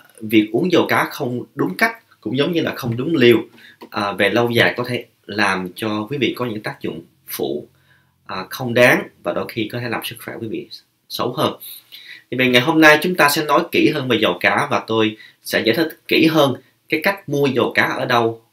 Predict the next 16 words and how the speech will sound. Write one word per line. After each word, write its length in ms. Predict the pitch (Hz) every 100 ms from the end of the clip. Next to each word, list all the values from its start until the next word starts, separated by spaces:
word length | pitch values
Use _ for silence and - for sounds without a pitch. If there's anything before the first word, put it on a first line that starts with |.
| _
uống 300 | 131 170 202
dầu 140 | - 113
cá 140 | 117
như 120 | 127 110
thế 80 |
nào 400 | 127 104 85 - _ _ _ -
và 560 | 92 98 87 82 80 - _ _ _ _ _
như 120 | 120 117
thế 80 |
nào 220 | 139 101 80
là 100 | 80
hợp 260 | - 76 - -
nhất 160 | 127 175 - _ _
cho 140 | 117
quý 60 | 123
vị. 220 | 113 -